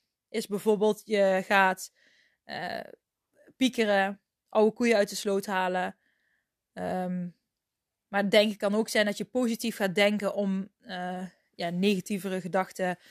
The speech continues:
weg te bannen, zeg maar. Jezelf bekritiseren. Nou, er zijn, eh, ontzettend veel manieren die je daaronder kunnen vallen. Dat zou bij mij bijvoorbeeld denken zou kunnen vallen onder het stukje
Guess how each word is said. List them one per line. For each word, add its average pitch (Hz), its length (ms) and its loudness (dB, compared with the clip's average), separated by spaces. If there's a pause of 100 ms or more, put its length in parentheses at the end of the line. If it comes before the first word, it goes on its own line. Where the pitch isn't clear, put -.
(300)
weg 214 440 2
te 196 300 -4 (320)
bannen, 214 500 2
zeg 233 160 0
maar. 233 380 -2 (160)
Jezelf 196 640 4
bekritiseren. 220 1080 0 (800)
Nou, 180 220 -4
er 160 60 -6
zijn, 185 160 -4
eh, - 380 -10
ontzettend 220 520 0
veel 208 180 2
manieren 202 840 2
die 202 120 -4
je 202 80 0
daaronder 202 480 0
kunnen 214 240 -2
vallen. 220 380 4 (680)
Dat 226 260 4
zou 226 160 8
bij 208 120 4
mij 220 200 6
bijvoorbeeld 214 460 0
denken 233 320 2
zou 208 180 2
kunnen 208 220 -4
vallen 214 300 4
onder 208 240 -2
het 196 120 -8
stukje 190 720 -2